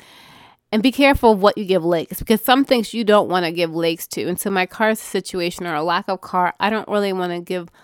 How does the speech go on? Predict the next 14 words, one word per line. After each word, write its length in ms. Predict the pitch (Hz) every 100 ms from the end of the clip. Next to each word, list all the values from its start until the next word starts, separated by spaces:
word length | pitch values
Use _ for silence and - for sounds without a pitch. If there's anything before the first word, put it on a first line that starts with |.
| _ _
legs 680 | - 180 185 175 185 180 - -
to 400 | - 196 175 160
that 400 | 185 - 277 -
in 120 | 196
terms 260 | 202 190 185
of, 60 |
like, 180 | 165 -
my 80 | 175
energy, 560 | 185 175 170 170 - - _ _
you 140 | 190 196
know, 320 | 180 170 175
and 260 | - 185 190
know 420 | 196 196 196 202
that, 600 | 190 175 165 - - -